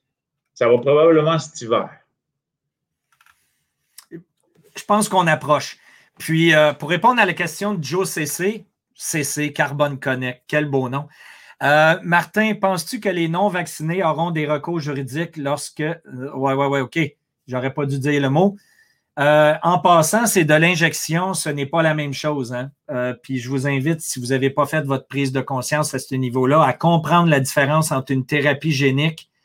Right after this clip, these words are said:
Speaker 2: et un vaccin. C'est deux choses complètement distinctes, ok ? Euh, donc, est-ce qu'il y a un recours juridique ? Le gouvernement fédéral ici au Canada prend maintenant en charge les gens qui ont des, des effets secondaires sur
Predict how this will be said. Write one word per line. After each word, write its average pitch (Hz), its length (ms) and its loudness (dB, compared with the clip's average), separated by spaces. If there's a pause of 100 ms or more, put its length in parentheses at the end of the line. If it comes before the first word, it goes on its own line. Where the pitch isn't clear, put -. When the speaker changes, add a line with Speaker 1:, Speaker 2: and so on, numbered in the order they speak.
(420)
Speaker 2:
et 135 140 4
un 135 120 4
vaccin. 135 420 0 (520)
C'est 131 560 0
deux 160 300 4
choses 165 340 0
complètement 151 560 -2
distinctes, 135 720 -8
ok ? 117 240 -10 (580)
Euh, 139 520 4 (160)
donc, 165 320 0
est-ce 165 120 -4
qu'il 202 100 2
y - 20 6
a 208 40 6
un 208 40 4
recours 202 320 2
juridique ? 151 640 -4
Le 139 160 -4
gouvernement 220 500 -2
fédéral 214 540 0
ici 208 340 -2
au 202 80 4
Canada 175 800 -2 (720)
prend 196 340 2
maintenant 190 640 -2
en 147 260 -4
charge 165 680 0 (100)
les 151 260 0
gens 170 240 -2
qui 165 140 -6
ont 151 60 0
des, 143 300 -4
des 139 400 -4
effets 156 220 -2
secondaires 151 760 2
sur 156 520 -4